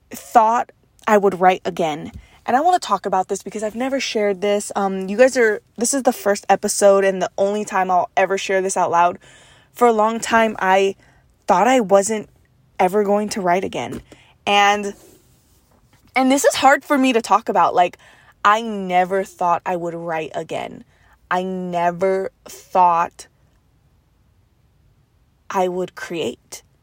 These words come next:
because my mind could not even fathom creating. Like, there was no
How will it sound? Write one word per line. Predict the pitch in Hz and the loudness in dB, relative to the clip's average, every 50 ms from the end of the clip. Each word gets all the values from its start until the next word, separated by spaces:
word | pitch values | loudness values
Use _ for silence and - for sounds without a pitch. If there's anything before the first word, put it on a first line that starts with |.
| _ _ _ _ _ _ _ _ _ _ _ _ _ - - | _ _ _ _ _ _ _ _ _ _ _ _ _ -16 -10
because | 190 208 185 - 247 208 180 | -10 -10 -8 -6 -6 -6 -4
my | 196 202 190 190 | -2 -2 -2 -2
mind | 190 185 180 170 175 185 202 214 220 220 - - | -4 -6 -6 -4 -4 -4 -4 -6 -10 -12 -12 -10
could | - 220 202 | -8 -8 -8
not | 196 196 185 185 175 180 185 - - | -8 -6 -4 -2 -2 -2 -2 -4 -10
even | 196 185 180 175 185 180 180 | -16 -12 -6 -4 -4 -4 -6
fathom | 180 - - - 196 170 160 175 175 180 175 180 | -12 -12 -4 0 0 2 2 0 -2 -2 -8 -10
creating. | - - - - 185 170 160 151 - - - - - - - - _ _ _ _ _ _ _ _ _ _ _ _ _ - | -12 -12 -10 -10 -8 -6 -6 -6 -8 -10 -14 -16 -18 -18 -20 -20 _ _ _ _ _ _ _ _ _ _ _ _ _ 0
Like, | - 202 202 - - | 0 0 2 4 4
there | 214 208 208 | 4 4 6
was | 208 226 220 214 220 - _ _ - | 4 4 2 0 -2 -10 _ _ -8
no | 202 190 190 185 180 180 185 196 202 208 214 233 233 | -6 -6 -2 0 4 6 6 8 6 6 4 2 -2